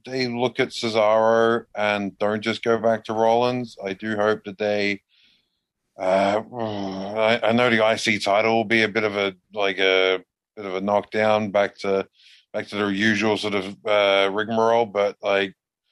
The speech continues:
<sighs> I just, like, they gotta give him something. <laughs> I, I just hope they give him something worthwhile, and, uh, maybe down the road, maybe, maybe towards the end of the year. I, I, I don't know. I, yeah, I don't know. But, uh, yeah, all, all in all, not, not a bad show.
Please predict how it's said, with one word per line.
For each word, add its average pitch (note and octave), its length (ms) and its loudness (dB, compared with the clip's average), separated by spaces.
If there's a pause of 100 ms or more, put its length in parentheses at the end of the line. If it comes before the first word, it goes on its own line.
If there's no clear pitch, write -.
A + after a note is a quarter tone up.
(140)
<sighs> - 460 -20
I F2 340 -4
just, G#2+ 300 -2
like, F#2 200 -2
they G#2 100 0
gotta G#2+ 200 0
give F#2+ 120 -2
him F#2 180 -4
something. A2 460 -4
<laughs> - 40 -12
I, A#2 280 0
I A2+ 120 2
just A2 180 -2
hope A2+ 160 0
they A2 180 -4
give A2+ 180 -4
him G#2+ 380 -4 (340)
something A#2 260 -2
worthwhile, G#2 840 0 (100)
and, F2+ 480 -12
uh, F#2 120 -4
maybe A#2 260 2
down B2 220 0
the B2+ 60 0
road, C3+ 240 0
maybe, A2+ 500 0 (400)
maybe G#2 240 -8
towards G2+ 320 0
the G#2+ 80 2
end G2+ 120 2
of F#2+ 80 -2
the G2 80 0
year. F#2+ 300 2
I, F#2 100 2
I, F#2+ 280 2
I F#2 40 2
don't F2+ 120 -4
know. E2+ 300 -4 (180)
I, F2+ 180 -12 (120)
yeah, F2 220 -2
I F#2 60 2
don't F2 140 -2
know. E2+ 260 -2 (340)
But, A2 180 -4
uh, C#3+ 40 0
yeah, D3 180 0
all, D3 160 0
all C#3 200 0
in C3 100 -2
all, C3 120 0
not, B2+ 220 -4
not A#2 160 0
a A2 40 -2
bad G2+ 240 -2
show. E2+ 260 -6